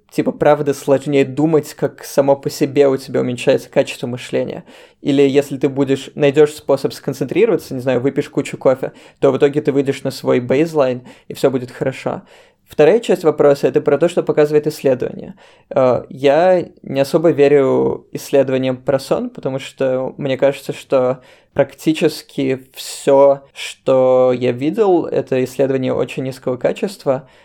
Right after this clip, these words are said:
которые на н-, маленьких сэмплах,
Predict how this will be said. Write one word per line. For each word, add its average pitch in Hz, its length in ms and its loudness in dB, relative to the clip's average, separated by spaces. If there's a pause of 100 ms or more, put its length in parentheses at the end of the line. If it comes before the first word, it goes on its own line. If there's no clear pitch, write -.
(180)
которые 127 1040 0
на 127 440 -6
н-, 131 340 -8 (100)
маленьких 131 960 -6
сэмплах, - 720 -2